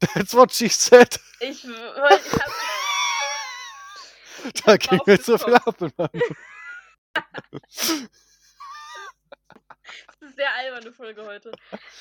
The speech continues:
Speaker 2: Aber
Speaker 1: Ja.
Speaker 2: ich hab, und ich fand das halt nie geil. Ich hab halt so 'ne, ich glaube, das ist sogar eine meiner ersten Erinnerungen, wenn nicht meine erste, äh, in unserer, in der ersten Wohnung, die ich erlebt habe, also noch in Hassel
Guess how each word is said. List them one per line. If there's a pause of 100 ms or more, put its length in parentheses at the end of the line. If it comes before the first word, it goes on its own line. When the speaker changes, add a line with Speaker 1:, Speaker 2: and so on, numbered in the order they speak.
(100)
Speaker 2:
Aber (480)
Speaker 1:
Ja. (340)
Speaker 2:
ich
hab, (140)
und
ich
fand
das
halt
nie
geil.
Ich
hab
halt
so
'ne, (260)
ich
glaube,
das
ist
sogar
eine
meiner
ersten
Erinnerungen,
wenn
nicht
meine
erste, (500)
äh,
in
unserer,
in
der
ersten
Wohnung,
die
ich
erlebt
habe,
also
noch
in
Hassel